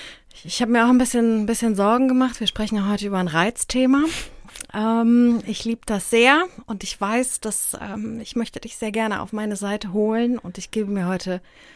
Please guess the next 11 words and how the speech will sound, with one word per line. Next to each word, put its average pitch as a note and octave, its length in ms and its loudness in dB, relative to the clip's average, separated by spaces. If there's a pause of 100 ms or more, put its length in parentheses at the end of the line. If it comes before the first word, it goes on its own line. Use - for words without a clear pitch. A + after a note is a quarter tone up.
(220)
wirklich G3+ 360 -8
aller, G3+ 340 -2
aller, F3 340 -4 (240)
allergrößte A3 720 2
Mühe, D#3+ 380 -6 (100)
dich F#3+ 200 -6
einzufangen F#3+ 680 -2
und F3 160 -6
davon E3+ 280 -6
zu - 120 -6
überzeugen, E3+ 580 -4